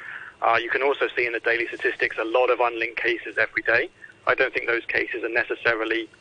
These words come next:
unlinkable. I think it is possible to connect them up with other cases. It just hasn't been done at the, you know, on the day when they're reported.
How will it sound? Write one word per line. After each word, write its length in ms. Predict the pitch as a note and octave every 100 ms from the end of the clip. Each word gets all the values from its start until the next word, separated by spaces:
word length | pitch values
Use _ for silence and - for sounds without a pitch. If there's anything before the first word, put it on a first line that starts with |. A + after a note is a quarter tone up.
| -
unlinkable. 920 | - B2+ A#2+ A#2+ B2 - A2+ D3 B2+ G#3+ - _ _ -
I 60 | -
think 240 | C#3+ A#2+
it 120 | B2
is 180 | B2 B2+
possible 480 | - B2 A#2+ B2 A#2
to 100 | -
connect 320 | - A#2 -
them 140 | B2
up 160 | A#2+ A#2+
with 140 | A#2
other 160 | A2 G#2
cases. 500 | - A#2+ A2+ A#2+ A2+ -
It 100 | A#2
just 160 | A#2+
hasn't 380 | - B2 A#2+ A2+
been 180 | A#2 A2+
done 240 | B2+ A#2
at 140 | A#2 A#2
the, 80 | A#2 _ - - A2 -
you 60 |
know, 80 | B2+
on 100 | B2
the 80 | A#2
day 280 | - A#2+ A2 - - - -
when 160 | - A#2
they're 140 | A#2
reported. 640 | A2+ A2+ A#2 A#2 G#2+ A2+